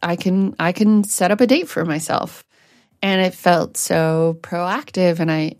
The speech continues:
what I needed to do initially was just prove to myself that there were interesting, attractive men who would find me interesting and attractive. I didn't need a relationship. I just wanted to know, like, I could have a conversation with someone for an hour.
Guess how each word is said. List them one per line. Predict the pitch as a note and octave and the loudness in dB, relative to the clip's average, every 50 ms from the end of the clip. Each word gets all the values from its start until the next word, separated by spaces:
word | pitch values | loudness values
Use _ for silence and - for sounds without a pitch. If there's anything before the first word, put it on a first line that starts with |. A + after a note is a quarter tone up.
| _ _ - | _ _ -8
what | F#3 F#3 F#3+ F#3 | -2 0 2 2
I | F3+ F3 F3+ | 2 2 2
needed | F#3 G3+ A#3 C#4 B3+ B3+ A3+ F#3+ - | 2 4 4 6 6 4 4 2 -2
to | - - | -6 -4
do | D#3 E3 D#3+ D#3 D3 D3 D3+ D#3 - _ _ _ _ _ _ _ _ _ _ _ _ _ _ - | -2 -2 -2 -2 -2 -4 -6 -8 -12 _ _ _ _ _ _ _ _ _ _ _ _ _ _ 0
initially | F#3 F3+ F#3 F3+ - - F3+ E3 D#3 | 2 2 2 2 2 2 2 2 2
was | D#3 E3 E3+ E3 - | 2 0 -2 0 0
just | E3 E3 E3 - _ _ _ _ | -2 -2 -2 -6 _ _ _ _
prove | - - - G#3+ G#3+ G3 - | -8 0 2 2 2 2 0
to | - F3 | -4 -2
myself | E3 D3+ D3 C#3+ - - D3 - D#3 D3 - - _ | -2 -2 -2 -2 -2 -4 -4 -4 -4 -6 -10 -12 _
that | - F3 D#3+ | 0 0 4
there | E3+ E3+ E3 | 4 4 4
were | E3 D#3+ D#3+ - | 4 2 0 0
interesting, | - G#3 B3 - C4 A#3+ - - A3+ G#3+ G#3+ G#3 G#3 G#3 G#3 - _ _ _ _ _ _ _ _ - | 2 2 2 2 0 -2 -2 0 0 0 2 2 0 -2 -4 -6 _ _ _ _ _ _ _ _ -12
attractive | E3+ - - D3+ C#3+ - - G#3 E3 - | -8 -6 -4 -4 -4 -2 -4 -4 -2 0
men | F3 D#3 D3+ D3+ D3+ D3 D3 D#3+ - _ _ _ _ _ _ | 2 2 2 2 2 0 -2 -4 -6 _ _ _ _ _ _
who | - - D#3+ E3 | 0 4 6 6
would | D#3+ D#3+ | 6 6
find | - - D#3+ D#3 D#3 E3 | 4 2 0 0 0 0
me | E3 E3 D3 | 0 0 0
interesting | C3+ D3+ D3 - D#3 D#3+ - - C3+ C#3+ | 0 0 0 -2 -4 -4 -4 -2 0 0
and | D3+ D3 | 2 2
attractive. | C#3+ C#3+ - C3+ C3+ - - D#3+ E3+ | 2 0 0 -2 -2 -2 -4 -2 0
I | E3+ G3+ | 2 2
didn't | B3 D#4+ D4+ E4 | 2 2 2 2
need | D4 D4 C#4+ C4+ | 2 4 4 4
a | C4+ | 4
relationship. | A#3 A3 A3 A3 A#3 - C4+ C4+ B3 - C4+ G3+ - - - | 4 6 6 4 4 4 4 4 6 6 4 4 2 0 -2
I | - - F#3+ | -2 0 0
just | F3+ G3+ G3+ G#3+ G#3 - - _ _ | 2 2 0 0 0 -4 -12 _ _
wanted | - F#3 F3+ F3+ F3 F3 F3 F3+ E3 | -6 0 2 4 4 4 2 0 -4
to | - - F3+ | -6 -4 -2
know, | F3 E3+ E3 E3 E3 | -2 0 0 0 0
like, | D#3+ D3+ C3+ C#3 - - - | 0 -2 -4 -4 -8 -12 -8
I | - D#3+ F3 F#3 | -2 0 0 0
could | - F#3 E3 | 0 -2 -4
have | E3 - - D3+ D3+ | -4 -6 -6 -6 -6
a | E3 D#3+ | -6 -6
conversation | - G3 D3+ D#3+ D#3 - - D#3+ - - D3 | -4 -2 -2 -2 -2 -2 -2 -2 0 0 0
with | C#3+ D#3+ - | 0 0 0
someone | - C#3 B2+ C3+ C#3 D3 | 0 0 2 2 0 0
for | - - C#3+ | -2 -2 -2
an | D3+ - | 0 0
hour. | - C#3 C#3+ C#3+ - G#1 - - | 0 0 0 0 0 -2 -2 -4